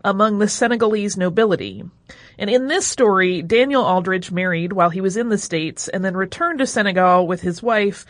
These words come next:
after the danger had passed. And that would be just before Ira's birth,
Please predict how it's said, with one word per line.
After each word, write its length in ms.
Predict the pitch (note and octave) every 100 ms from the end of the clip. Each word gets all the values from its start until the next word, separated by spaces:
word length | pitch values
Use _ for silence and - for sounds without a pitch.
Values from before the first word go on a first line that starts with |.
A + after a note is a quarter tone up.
| - - -
after 280 | G3+ - G#3+
the 120 | G3
danger 340 | F3+ E3+ F3+
had 180 | E3+ E3
passed. 720 | - G#3 D#3 - - - - -
And 280 | E3 E3 D#3+
that 160 | C#3+
would 120 | F3
be 140 | E3 E3+
just 260 | F3 E3+
before 340 | F#3 E3+ D3 -
Ira's 300 | D3 D#3+ D#3+
birth, 340 | - F#3 D3+